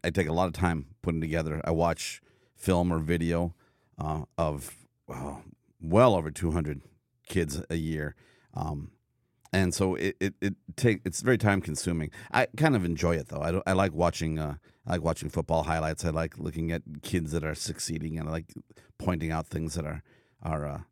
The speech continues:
exceptional. So it wasn't, uh, tough for me to do. In some cases, I found kids that were the obvious choices. For example, two of our running backs,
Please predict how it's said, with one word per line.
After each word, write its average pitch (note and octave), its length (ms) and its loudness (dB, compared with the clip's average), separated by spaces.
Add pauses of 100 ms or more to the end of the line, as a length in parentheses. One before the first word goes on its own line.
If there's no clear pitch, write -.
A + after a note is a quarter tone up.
(300)
exceptional. - 640 -4 (280)
So - 120 0
it D#2+ 60 2
wasn't, G2+ 260 2 (220)
uh, D2 220 -2 (360)
tough E2+ 240 2
for - 80 -10
me D#2 120 -2
to D2 40 -6
do. D#2 260 -2 (220)
In A2+ 100 0
some C3+ 200 2
cases, B2 500 2
I - 80 2
found F#2 300 0
kids F#2 260 0
that E2 120 -2
were E2+ 200 0 (420)
the F#2 300 2 (220)
obvious F#2+ 480 2
choices. - 560 -6
For - 140 -8
example, E2 420 -2 (320)
two A2 160 4
of F2+ 60 2
our E2 100 0
running F2 280 0
backs, - 360 -6